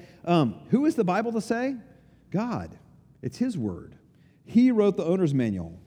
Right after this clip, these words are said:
Um, he has a right to say because he made them. Um, number four, "Yeah, but." Uh, "Yeah, but that's your interpretation." I mean, I know scholars who say the Bible doesn't oppose homosexuality.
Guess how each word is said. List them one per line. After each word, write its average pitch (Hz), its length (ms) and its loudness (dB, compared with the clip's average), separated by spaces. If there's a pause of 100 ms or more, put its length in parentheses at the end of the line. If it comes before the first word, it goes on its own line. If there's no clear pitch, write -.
(260)
Um, 139 260 2
he 220 240 2
has 214 200 2
a 208 40 0
right 180 260 -2
to 165 60 -6
say 139 220 -4
because 104 240 -4
he 107 60 -4
made 98 280 -4
them. - 180 -18 (1040)
Um, 135 320 2
number 156 180 0
four, 135 400 2 (560)
"Yeah, 196 300 2
but." 113 320 -4 (520)
Uh, 139 280 0 (120)
"Yeah, 208 340 0
but 151 460 0
that's 165 380 -2
your 160 180 2
interpretation." 98 1000 -6 (580)
I 151 60 -4
mean, 147 420 0 (520)
I 170 140 0
know 214 120 2
scholars 180 400 0
who 180 80 0
say 175 140 2
the 147 120 0
Bible 156 400 0
doesn't 175 420 0
oppose 107 440 0
homosexuality. 98 880 -6